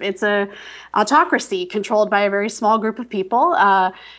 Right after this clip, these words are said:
who, you know, are in the habit of arresting bloggers and journalists and activists and, um, shutting down media access when, when they feel threatened or when they feel a need to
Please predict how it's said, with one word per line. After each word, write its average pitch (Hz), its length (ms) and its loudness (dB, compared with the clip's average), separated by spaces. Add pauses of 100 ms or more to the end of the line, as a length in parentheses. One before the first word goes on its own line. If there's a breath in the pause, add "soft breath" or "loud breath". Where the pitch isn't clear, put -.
who, 214 640 0
you 196 120 6
know, 190 320 4
are 202 180 4
in 202 120 4
the 208 80 2
habit 214 300 2
of 196 100 2
arresting 196 440 2
bloggers 202 460 2
and 196 120 -2
journalists 269 540 0
and 226 100 -2
activists 247 880 -2
and, 190 340 -2 (380 loud breath)
um, 190 220 -2
shutting 220 420 0
down 202 480 4 (480 soft breath)
media 214 840 0 (200)
access 240 600 0
when, 208 460 0
when 196 220 0
they 202 140 0
feel 208 220 -2
threatened 208 400 0
or 190 140 0
when 190 160 -2
they 196 140 2
feel 202 240 2
a 196 60 4
need 196 260 2
to 196 260 2